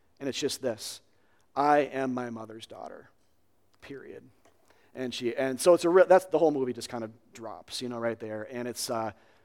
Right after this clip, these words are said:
wonderful, beautiful, climactic, but it's just a movie.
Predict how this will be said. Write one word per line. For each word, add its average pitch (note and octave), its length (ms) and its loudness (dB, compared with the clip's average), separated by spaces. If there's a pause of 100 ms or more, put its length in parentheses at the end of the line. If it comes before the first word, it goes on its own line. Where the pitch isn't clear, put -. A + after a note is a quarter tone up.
(540)
wonderful, G3 640 6
beautiful, D#3+ 480 2
climactic, C3+ 640 -4 (1080)
but D3+ 100 0
it's - 80 -2
just E3 160 -4
a C3 60 -10
movie. A#2 400 -10